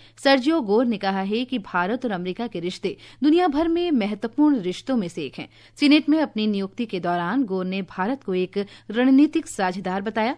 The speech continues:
उन्होंने कहा कि भारत की भौगोलिक स्थिति, आर्थिक विकास और सैन्य क्षमताएं साझा सुरक्षा हितों को आगे बढ़ाने में महत्वपूर्ण हैं। श्री गोर ने कहा कि वे भारत के साथ रक्षा और सुरक्षा सहयोग को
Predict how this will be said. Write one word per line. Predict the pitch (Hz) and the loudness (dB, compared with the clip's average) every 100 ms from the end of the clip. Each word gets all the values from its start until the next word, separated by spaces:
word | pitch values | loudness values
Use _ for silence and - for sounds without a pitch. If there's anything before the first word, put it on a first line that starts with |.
| - | -4
उन्होंने | 208 202 | -4 -4
कहा | 185 185 220 | -4 -6 -6
कि | 247 254 | -6 -8
भारत | - 180 262 | -4 -4 -4
की | - 175 - - - | -6 -12 -14 -16 -2
भौगोलिक | 262 240 302 349 - | 0 2 4 2 0
स्थिति, | - 254 277 320 - | -4 -2 -2 -4 0
आर्थिक | 208 214 269 | 0 0 -6
विकास | 185 175 175 233 - - - | -6 -2 -2 -2 -8 -20 -2
और | 240 | -2
सैन्य | - 277 285 | 2 2 4
क्षमताएं | 320 254 240 247 254 | 2 -2 -2 -2 0
साझा | 285 - 208 208 220 294 | -2 -2 0 0 0 -4
सुरक्षा | - 220 220 247 | -2 -4 -4 -6
हितों | 220 226 | -4 -4
को | 311 - - - - | -6 -8 -12 -20 0
आगे | 240 262 311 | 2 4 2
बढ़ाने | 208 190 180 196 247 | 0 -2 -2 -2 0
में | 247 269 | 0 0
महत्वपूर्ण | 233 185 180 - 170 170 170 | -4 -6 -6 -8 -8 -8 -6
हैं। | 185 - - - | -8 -10 -20 0
श्री | 294 | 2
गोर | 269 311 | 4 4
ने | 330 | 2
कहा | 339 349 | 0 0
कि | 370 403 | 0 0
वे | 330 262 | 0 0
भारत | 240 226 247 | 0 0 -2
के | - 254 | -4 -6
साथ | - 214 226 254 | -2 0 0 0
रक्षा | 240 196 196 - 302 | -2 -2 -4 -2 0
और | 311 | 0
सुरक्षा | 226 214 226 285 | -2 -2 -2 -2
सहयोग | 262 190 185 202 226 | -2 -4 -4 -4 -2
को | 240 | 0